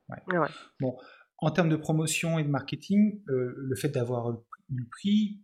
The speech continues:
Speaker 1: t'a un petit peu servi, j'imagine, mais en même temps, euh, même avant de l'avoir eu, tu restais quand même très, très bien placé et, euh,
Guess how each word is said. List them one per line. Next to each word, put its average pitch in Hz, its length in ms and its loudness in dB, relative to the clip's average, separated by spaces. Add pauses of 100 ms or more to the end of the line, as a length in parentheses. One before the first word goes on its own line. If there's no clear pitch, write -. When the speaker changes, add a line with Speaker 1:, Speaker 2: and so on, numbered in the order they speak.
(320)
Speaker 1:
t'a 127 140 0
un 123 120 0
petit - 300 -10
peu 127 120 -4
servi, 123 520 -4
j'imagine, 127 580 -2
mais 123 60 -2
en 113 60 -2
même 113 260 -4
temps, 214 340 2
euh, 123 440 -10 (320)
même 139 240 0
avant 131 240 -2
de 131 60 -4
l'avoir 120 360 -4
eu, 226 280 -4 (240)
tu - 120 -8
restais 120 360 -4
quand 123 120 -6
même 123 200 -4
très, - 120 -10
très - 180 -8
bien 113 240 -6
placé 117 340 -6
et, 131 520 0
euh, 110 160 -4